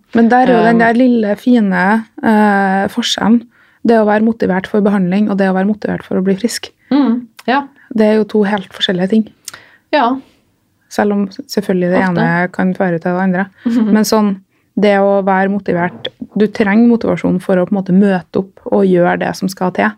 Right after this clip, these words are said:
Speaker 1: For det skal jo et, det skal jo arbeid til, liksom. Eh, men motivasjon for å faktisk bli bedre, det er jo noe mer sånn indre og grunnleggende, tenker jeg da.
Speaker 2: Ja.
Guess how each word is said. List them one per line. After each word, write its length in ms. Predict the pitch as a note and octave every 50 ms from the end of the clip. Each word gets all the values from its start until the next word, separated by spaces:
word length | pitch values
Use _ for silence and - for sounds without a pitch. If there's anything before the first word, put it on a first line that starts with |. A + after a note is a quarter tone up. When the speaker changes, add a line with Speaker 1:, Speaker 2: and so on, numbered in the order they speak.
| _ _ _ _ _ _ _
Speaker 1:
For 120 | - - G#3+
det 180 | G#3 G3+ G3 G3
skal 480 | G3 - - - - F#3+ E3 D#3 D#3 E3
jo 240 | G3 A3+ A#3 A#3 A#3
et, 180 | - A3+ A3 _ _ _ -
det 140 | - - -
skal 200 | - - F#3 F3+
jo 80 | F#3 -
arbeid 480 | - A#3+ - A3+ G#3+ F3 E3+ - F#3+ F#3+
til, 100 | - G#3+ G#3+
liksom. 280 | B3+ C#4 C4 A3 F3+ E3+ - _ _ _ - - - - _ _ _ -
Eh, 380 | A3 A3 G#3+ G3+ G3+ G3+ - -
men 440 | G#3+ G#3 G#3 G#3 G#3 G#3 G#3 - - - - - - - - -
motivasjon 840 | - A3 G#3+ - - G3 F#3 F3+ E3+ D#3+ - - - F3 F3+ F#3 G3 F#3+
for 220 | - - G3+ F#3+
å 100 | F#3+ F#3+ F#3+
faktisk 360 | - F3+ - - F#3 - -
bli 100 | G3 F#3+ F#3
bedre, 400 | G3+ G3 F3 E3+ F3+ F#3+ G#3+ G3+
det 60 | G3+
er 120 | G#3 G3 F#3
jo 60 | F3
noe 120 | E3+ F3 F3
mer 200 | F3+ F3 F3+ F3
sånn 320 | E3 - F#3 F3 E3+ E3 D#3+ _ _ _ _ _ _ _ _ _ _ _ _ _ -
indre 480 | G#3+ G3 F#3+ F#3 E3+ E3 F3 F#3+ F#3+ - -
og 120 | C4+ A3 G#3+
grunnleggende, 520 | A3 A3 G#3+ G3+ F#3+ F3 E3+ E3 E3+ F3+
tenker 260 | - A3+ A3 - F3+
jeg 80 | F3+ G3+
da. 40 | G#3 _ _ _ _ _ _ _ _ _ _ _ - -
Speaker 2:
Ja. 160 | A3+ A#3+ D4